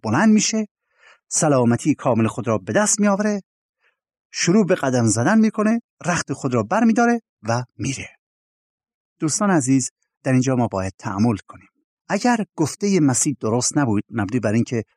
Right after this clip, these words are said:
گناهانش بخشیده شده، اگر او قادر به بخشش گناهان نبود،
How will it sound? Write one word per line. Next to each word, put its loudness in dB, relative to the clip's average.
گناهانش 0
بخشیده -4
شده، -10
اگر 2
او 0
قادر 0
به 0
بخشش -2
گناهان 2
نبود، -2